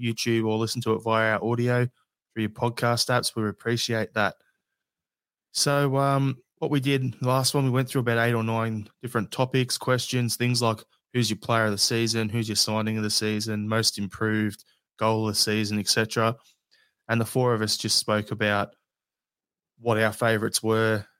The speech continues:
and, yeah, we just went around the room that way. So, um, yeah, we'll keep, <clears throat> keep at it that way and, uh,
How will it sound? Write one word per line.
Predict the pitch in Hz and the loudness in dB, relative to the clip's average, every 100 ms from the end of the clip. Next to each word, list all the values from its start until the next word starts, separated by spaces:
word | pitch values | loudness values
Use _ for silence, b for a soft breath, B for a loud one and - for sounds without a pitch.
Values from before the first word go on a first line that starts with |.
| _ _ | _ _
and, | 110 104 104 101 95 _ _ | -4 -2 -2 -6 -10 _ _
yeah, | 107 | -2
we | 104 | -2
just | 98 | -2
went | 107 | -2
around | 107 104 | 0 -2
the | 101 | -2
room | 107 104 | -2 -2
that | 104 - | -2 -2
way. | 117 117 | 0 0
So, | 113 - 113 113 | 0 0 0 2
um, | 117 113 107 - _ _ _ _ _ | 0 -2 -4 -10 _ _ _ _ _
yeah, | 135 139 | -2 0
we'll | 120 117 | 2 0
keep, | - 143 127 - _ | -2 -4 -4 -10 _
<clears throat> | _ _ - | _ _ -2
keep | 131 127 | 0 0
at | 135 | 0
it | 131 | -2
that | 139 - | -4 -2
way | 156 156 143 | 0 2 2
and, | 131 127 | 0 0
uh, | 127 123 | 0 0